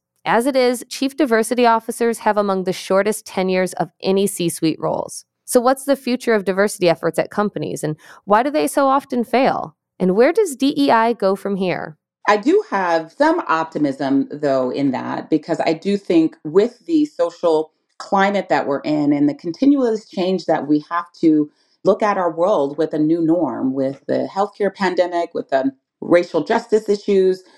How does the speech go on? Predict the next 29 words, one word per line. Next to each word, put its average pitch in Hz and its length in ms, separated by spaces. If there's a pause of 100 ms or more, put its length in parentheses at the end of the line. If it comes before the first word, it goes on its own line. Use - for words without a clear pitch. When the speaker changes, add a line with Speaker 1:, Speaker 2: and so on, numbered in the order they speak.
(180)
Speaker 2:
you 175 80
know, 160 160
with 151 340 (140)
immigration 190 680
and, 143 280
and 143 140
refugee 165 440
is-, 233 240
issues, 156 400
with 143 140
the 151 60
war 156 220
in 151 140
Ukraine, 147 560 (480)
organizations 240 680 (120)
are 233 320
looking 196 340
at 143 300 (420)
a 170 80
much 208 300
more 262 200
integrated 175 480
approach - 520 (360)
through 202 540
an 156 240
E 185 140
S 160 160
G 151 420
model, 127 500